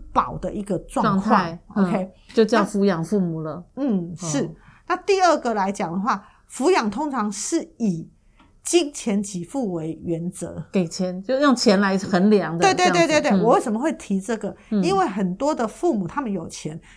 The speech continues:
Speaker 1: 可是他们希望我们帮他处理的抚养的 case 是，他想要跟，他想要叫孩子来跟他住，或者是他想去跟孩子住。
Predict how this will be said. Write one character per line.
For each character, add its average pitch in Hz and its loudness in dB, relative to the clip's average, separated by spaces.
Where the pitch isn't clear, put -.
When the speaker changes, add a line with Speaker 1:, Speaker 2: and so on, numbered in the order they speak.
Speaker 1:
可 - -6
是 247 0
他 359 4
们 311 0
希 294 -2
望 269 0
我 185 -6
们 196 -2
帮 247 -2
他 285 0
处 226 -6
理 214 -4
的 185 -6
抚 190 -10
养 202 -6
的 165 -10
case 214 -4
是， 240 -6
他 370 2
想 214 -4
要 233 -4
跟， 285 -4
他 370 0
想 220 -4
要 240 -2
叫 285 0
孩 220 -2
子 220 -6
来 208 -6
跟 233 -4
他 240 -2
住， 233 -4
或 285 -2
者 196 -4
是 - -10
他 233 -8
想 185 -10
去 208 -12
跟 214 -6
孩 185 -8
子 165 -10
住。 - -4